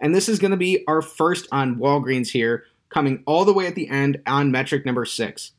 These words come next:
Walgreens narrowly avoids going oh for six on our analysis because on an average basis, it does look like their cash flows have historically been attractive to what their total enterprise value is today.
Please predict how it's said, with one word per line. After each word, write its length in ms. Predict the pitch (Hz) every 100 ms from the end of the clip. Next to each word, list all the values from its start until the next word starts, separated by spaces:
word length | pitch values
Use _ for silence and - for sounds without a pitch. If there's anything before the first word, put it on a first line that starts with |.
| -
Walgreens 500 | 135 170 185 185 143 -
narrowly 480 | 131 151 180 180
avoids 480 | 175 143 139 147 143
going 340 | 147 135 120 -
oh 200 | 131 147
for 180 | 143 117
six 340 | - 156 -
on 140 | 120
our 100 | 113
analysis 680 | 104 113 170 180 202 190 - -
because 300 | - 143 147
on 120 | 147
an 200 | 139 131 -
average 380 | 156 170 165
basis, 560 | 143 143 151 185 190 - _ _ -
it 220 | 147 135
does 260 | 147 165
look 220 | 170 170 156
like 160 | 151
their 160 | 151 143
cash 400 | - 117 139 -
flows 240 | 135 131
have 180 | - 113
historically 640 | 139 120 - 143 147 151
been 220 | 131 135 135
attractive 600 | - 127 127 139 131 139
to 100 | 135
what 240 | 107 117
their 100 | 117
total 320 | 104 127 113 104
enterprise 440 | 117 107 117 104
value 260 | 107 107 87
is 180 | 101
today. 460 | - 101 127 165 180